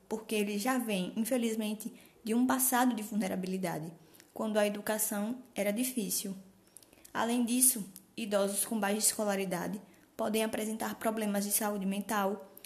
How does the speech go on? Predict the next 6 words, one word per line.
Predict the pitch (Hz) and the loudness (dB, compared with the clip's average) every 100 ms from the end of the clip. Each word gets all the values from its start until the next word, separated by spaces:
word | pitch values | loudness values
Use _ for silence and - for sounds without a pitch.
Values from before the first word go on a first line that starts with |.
| - | -12
condições | - 208 202 202 196 | -6 -2 0 2 0
crônicas, | - 202 202 214 247 247 - | 0 0 0 -2 -2 -2 -2
além | 226 220 220 | -2 -2 0
da | 220 | 0
exclusão | 233 - 240 226 220 | 0 2 0 0 0
social | 233 226 262 254 185 175 - | 0 2 4 4 4 -2 -8